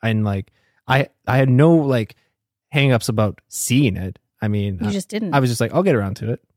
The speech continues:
Speaker 1: Um,
Speaker 2: So Shaun of the Dead, not as ubiquitous as I think it is?
Speaker 1: No, I think that, like, people, it's kind of known that Shaun of the Dead is awesome.
Speaker 2: Okay.
Speaker 1: And
Speaker 2: I
Speaker 1: people
Speaker 2: just,
Speaker 1: love
Speaker 2: like,
Speaker 1: it.
Speaker 2: just shout out from the start here. If you haven't seen Shaun of the Dead,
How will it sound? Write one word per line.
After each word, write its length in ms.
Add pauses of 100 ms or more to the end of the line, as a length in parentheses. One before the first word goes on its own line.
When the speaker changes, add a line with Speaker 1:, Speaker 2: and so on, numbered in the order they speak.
(560)
Speaker 1:
Um, 400 (100)
Speaker 2:
So 200
Shaun 280
of 100
the 80
Dead, 220
not 300 (100)
as 300
ubiquitous 640
as 100
I 100
think 240
it 100 (120)
is? 180 (460)
Speaker 1:
No, 240
I 140
think 240
that, 280
like, 240
people, 460 (160)
it's 260
kind 220
of 160
known 340
that 140
Shaun 140
of 80
the 60
Dead 180
is 140
awesome. 400
Speaker 2:
Okay. 360 (400)
Speaker 1:
And 160
Speaker 2:
I 40
Speaker 1:
people 120
Speaker 2:
just, 100
Speaker 1:
love 80
Speaker 2:
like, 120
Speaker 1:
it. 40
Speaker 2:
just 280
shout 280
out 120
from 140
the 80
start 320
here. 220
If 140
you 120
haven't 260
seen 260
Shaun 220
of 80
the 80
Dead, 420